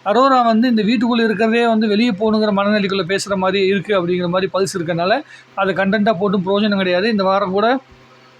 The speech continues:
அந்த சிம்பத்தி மூலமா என்ன பண்ண போறாங்க? இந்த ஒரு வாரம் தான் அரோராக்கு நல்ல வாய்ப்பு, இ-, அடுத்த நான்கு நாட்கள் தான் நல்ல வாய்ப்பு இருக்குது.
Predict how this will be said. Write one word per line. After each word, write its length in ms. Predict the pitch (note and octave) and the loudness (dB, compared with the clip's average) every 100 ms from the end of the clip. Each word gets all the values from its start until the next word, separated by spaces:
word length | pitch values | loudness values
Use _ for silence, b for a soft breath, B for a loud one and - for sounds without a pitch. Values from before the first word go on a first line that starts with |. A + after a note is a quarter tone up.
| - - | -20 -6
அந்த 220 | G#3+ G#3 | 0 0
சிம்பத்தி 380 | - A3 A3 G#3 | 2 2 2 2
மூலமா 280 | G#3+ G#3 G#3+ | 2 2 2
என்ன 180 | G3+ G3+ | 2 0
பண்ண 180 | F#3+ G3 | 0 -2
போறாங்க? 320 | F3+ F3+ F3+ F3+ | 0 0 -2 -2
இந்த 140 | E3+ | 0
ஒரு 120 | F3 | 0
வாரம் 300 | F3+ G3 A3 | 2 2 2
தான் 120 | B3+ A#3+ | 2 4
அரோராக்கு 440 | G#3+ G#3+ - G3 - B B - | 4 2 0 -4 -6 B B -6
நல்ல 160 | G3+ G#3+ | 0 2
வாய்ப்பு, 320 | G3 G3+ F3 D#3+ | 2 0 0 0
இ-, 120 | F#3 | 2
அடுத்த 300 | F#3 G#3 A#3+ | 0 0 0
நான்கு 340 | G#3 G#3 G3 | 0 2 2
நாட்கள் 340 | G3+ G3+ A3 A#3+ | 0 0 0 0
தான் 120 | G#3 | 2
நல்ல 120 | G3 | 2
வாய்ப்பு 300 | F#3+ G3+ F3 F#3+ | 2 0 0 -2
இருக்குது. 240 | E3 | 0